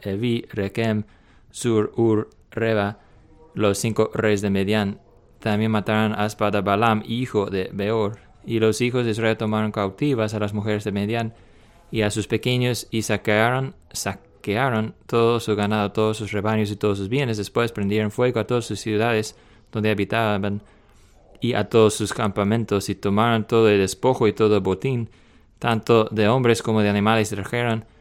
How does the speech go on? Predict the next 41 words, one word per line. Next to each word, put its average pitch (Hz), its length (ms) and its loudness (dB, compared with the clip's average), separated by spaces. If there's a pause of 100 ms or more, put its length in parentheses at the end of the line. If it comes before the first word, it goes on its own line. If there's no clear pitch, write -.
(280)
los 104 200 -2
cautivos, 110 680 0
el 107 100 0
botín 101 340 0
y 104 80 2
los 101 300 -2
despojos 110 640 0
a, 104 440 -6 (320)
a, 110 80 -6
a 101 40 -4
Moisés, 98 760 -2 (120)
al 107 160 -6
sacerdote 104 520 -2
Eleazar, 104 540 -2 (480)
y 104 60 -2
a 101 40 2
la 95 80 0
congregación 101 440 0
de 107 60 2
los 101 120 2
hijos 101 220 -2
de 101 80 0
Israel 104 280 0
al 92 140 -4
campa-, 95 460 -4
al 104 200 -2
campamento 104 800 -2
en 110 240 -2
las 107 160 -2
llanur-, 101 400 -2
llanuras 110 540 -4
de 101 80 -2
Moab, 104 320 0 (640)
que 107 200 4
están 101 320 0
junto 104 340 0
al 98 100 2
Jordán 104 300 0
frente 95 400 -2
a - 300 -6
Jericó. 95 580 -2